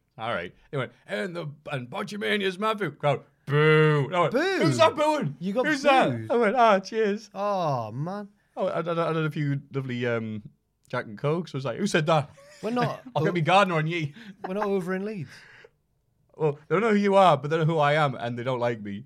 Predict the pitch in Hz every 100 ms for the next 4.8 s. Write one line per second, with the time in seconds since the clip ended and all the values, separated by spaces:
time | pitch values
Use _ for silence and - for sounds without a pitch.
0 | - 107 98 92 107 123 113 110 143 143
1 | 143 123 131 120 - 113 104 - - 98
2 | 87 85 82 92 90 - 87 78 - _
3 | _ 101 98 - - 87 82 87 90 82
4 | 82 85 90 - 80 87 85 82